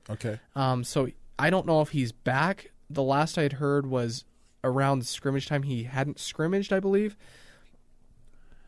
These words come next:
Speaker 2: I hope I'm right on that.
Speaker 1: Okay.
Speaker 2: But he, he was held out for some time. Peyton Wilgar is another guy that has stood out.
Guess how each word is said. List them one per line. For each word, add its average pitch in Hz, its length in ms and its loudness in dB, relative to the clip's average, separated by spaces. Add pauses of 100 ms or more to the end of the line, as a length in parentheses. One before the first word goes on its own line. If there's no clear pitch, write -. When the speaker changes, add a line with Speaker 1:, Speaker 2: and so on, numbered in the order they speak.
(320)
Speaker 2:
I 143 80 2
hope 165 240 2
I'm 160 140 4
right 135 160 4
on - 140 -6
that. - 140 -12 (220)
Speaker 1:
Okay. 120 220 -4 (120)
Speaker 2:
But 151 120 2
he, 185 280 2
he 185 80 4
was 202 140 4
held 180 140 4
out 156 120 2
for 156 100 -8
some 147 180 -2
time. 131 220 -2 (420)
Peyton 160 300 2
Wilgar 151 380 4
is 147 60 2
another 143 260 4
guy 139 240 4
that 135 180 -4
has 139 140 -4
stood 139 360 0
out. 127 320 0